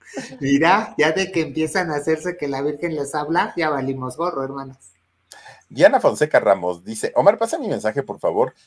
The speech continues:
Speaker 2: que al fin estoy de vacaciones de mi trabajo y mándale tus bragas a mi hermano José y con salsa".
Speaker 1: José, precioso, que mis bragas son tuyas, tómalas, disfrútalas,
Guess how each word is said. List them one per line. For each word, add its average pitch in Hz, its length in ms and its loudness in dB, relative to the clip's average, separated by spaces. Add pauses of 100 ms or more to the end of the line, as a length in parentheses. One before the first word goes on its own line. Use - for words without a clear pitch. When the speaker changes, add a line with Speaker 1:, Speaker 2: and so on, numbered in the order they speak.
(120)
Speaker 2:
que 113 80 -2
al 98 140 0
fin 131 180 -8
estoy 147 220 -4
de 127 80 -2
vacaciones 120 520 -4
de 110 80 -6
mi 87 100 -16
trabajo 101 500 2
y 98 140 -12
mándale 92 420 -2
tus 165 340 -8
bragas 101 400 0
a 92 100 -6
mi 87 100 -12
hermano 82 300 -6
José - 440 -4 (300)
y 110 140 -14
con 147 180 -2
salsa". 82 420 -2 (540)
Speaker 1:
José, 208 920 6
precioso, 214 720 2
que 190 100 0
mis 185 220 -4
bragas 214 400 2
son 214 220 -2
tuyas, 214 680 0
tómalas, 185 840 0 (100)
disfrútalas, 180 1300 0